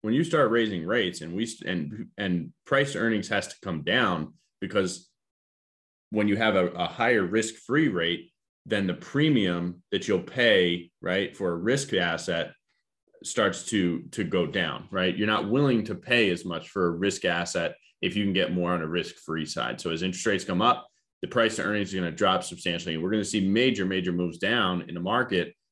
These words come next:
if they raise rates. There is a good chance potentially that they don't raise rates in a meaningful way, right? They might do one, two, three rates, rate hikes, quarter point each.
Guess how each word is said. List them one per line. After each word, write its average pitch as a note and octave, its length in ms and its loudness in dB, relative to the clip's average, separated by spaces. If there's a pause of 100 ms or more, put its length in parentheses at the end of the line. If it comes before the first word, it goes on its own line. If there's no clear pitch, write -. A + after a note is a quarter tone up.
(220)
if C3 400 2
they F#2+ 180 2
raise F2 360 0
rates. A#2 480 -2 (1600)
There B2+ 280 4
is C3+ 140 2
a G2+ 40 -10
good G#2+ 200 2
chance B2 420 -4
potentially G#2 680 -2
that G2+ 200 2
they A#2+ 120 4
don't D3 340 0
raise F#2 300 0
rates F2+ 280 -2
in F#2+ 80 -6
a F#2 40 -4
meaningful F2+ 480 -2
way, C#2+ 200 -6 (300)
right? A2+ 180 2
They C3 80 4
might B2+ 240 4
do B2 140 4
one, A2 360 2
two, A2 320 -2
three G#2+ 380 0
rates, G2 540 -4
rate G2 180 0
hikes, G2 360 0
quarter G#2+ 340 2
point G2+ 300 -2
each. F#2+ 280 -2